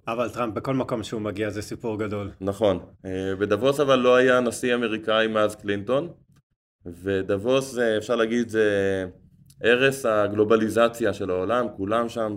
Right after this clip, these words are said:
Speaker 2: תומכים בגלובליזציה, רוצים גלובליזציה. כשקלינטון הגיע, כמובן קלינטון היה תומך נלהב של הגלובליזציה, ופתאום ינחת עליהם מחר טראמפ, שיבוא וכנראה ידבר בעיקר נגד הגלובליזציה.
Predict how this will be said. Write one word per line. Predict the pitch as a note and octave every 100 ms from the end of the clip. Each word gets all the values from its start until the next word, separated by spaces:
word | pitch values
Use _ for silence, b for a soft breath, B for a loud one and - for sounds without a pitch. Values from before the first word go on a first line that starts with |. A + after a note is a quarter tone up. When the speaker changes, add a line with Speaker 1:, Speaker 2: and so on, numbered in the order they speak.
| G2+
Speaker 2:
תומכים | E2+ - C#3
בגלובליזציה, | A2+ A2 G#2+ G#2 G2+ G2 G2
רוצים | F2 F2 C3
גלובליזציה. | A#2+ A2+ G#2 G#2 C3 C3 A#2 - B B
כשקלינטון | - F#2+ C3+ C#3 B2+
הגיע, | G2 G#2+ B2
כמובן | A2+ G2 F2+ G#2
קלינטון | G#2+ G#2 G2+
היה | F#2+ F2+
תומך | F2+ G#2 A#2 - G2
נלהב | F#2+ F#2+ A#2+ G#2
של | F#2
הגלובליזציה, | F2 F#2 F2+ F#2+ C3+ C#3 C#3+ C3+ b b b _ F2+
ופתאום | F#2+ G2+ C3+ C3+
ינחת | A2+ B2 A#2+
עליהם | A#2 A2 G#2
מחר | G2 A#2 G2
טראמפ, | G2+ A#2 D3 D#3 - _ _ - _
שיבוא | - G2 G2 G#2+ B2+
וכנראה | A#2+ A2 A2 A2+
ידבר | C3 A2 G#2 A2+
בעיקר | G#2+ G2 F#2 G#2+ G#2 G2
נגד | G#2 G#2+ G2
הגלובליזציה. | E2+ F2 E2+ E2 D#2 D#2 -